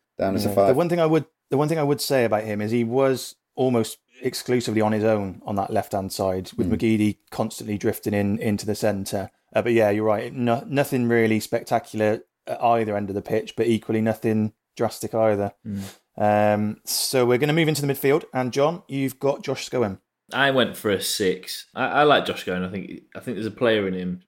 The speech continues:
Speaker 3: And again, I was, I was sort of chatting beforehand, uh, before coming on, and yeah, I think he, I think he would do better and get higher scores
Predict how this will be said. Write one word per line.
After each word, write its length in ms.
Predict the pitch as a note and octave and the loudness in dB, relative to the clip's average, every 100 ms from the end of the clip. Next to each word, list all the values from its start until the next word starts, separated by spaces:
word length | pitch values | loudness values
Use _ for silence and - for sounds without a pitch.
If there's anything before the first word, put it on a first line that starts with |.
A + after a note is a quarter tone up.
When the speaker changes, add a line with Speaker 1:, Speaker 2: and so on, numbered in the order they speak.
| _ | _
Speaker 3:
And 120 | - | -6
again, 420 | G#2+ D#2 G#2 A2 G#2 | -4 -2 2 2 2
I 40 | |
was, 160 | G2 - | -4 -8
I 40 | F#2+ | -14
was 180 | G#2 - | -14 -16
sort 240 | - - F#2 | -12 -10 -10
of 60 | - | -6
chatting 320 | A#2 G2 G2+ | -6 -4 -8
beforehand, 800 | F2+ A2 G#2+ G2+ G2+ G2 F#2+ - _ | -8 -2 0 0 -4 -4 -8 -10 _
uh, 260 | F#2 F#2+ F#2+ | -10 -6 -8
before 240 | F2+ G#2+ | -6 -8
coming 260 | F#2+ G#2+ G2+ | -8 -6 -4
on, 200 | G#2 G2+ | -2 -2
and 180 | G2+ F#2+ _ _ | -4 -6 _ _
yeah, 200 | B2+ A#2+ | 0 0
I 60 | |
think 220 | C3 E3 D#3 | 0 -4 -4
he, 340 | D3+ - - - - _ | -6 -6 -12 -16 -18 _
I 40 | - | -12
think 180 | D3+ | -8
he 100 | D3 | -4
would 260 | C#3 C3+ C3+ | -2 -2 -4
do 340 | C3+ C#3 C3 | -2 2 2
better 600 | A#2+ - A2 - - F2 F2 | -2 -2 -2 -2 -4 -4 -4
and 380 | E2+ F#2 F#2 - | -6 -8 -8 -6
get 160 | G#2+ | -6
higher 320 | - G#2+ G2+ | -2 -2 -2
scores 680 | F#2+ - F#2+ F#2 E2+ E2+ - | -4 -4 -2 -2 -2 -8 -12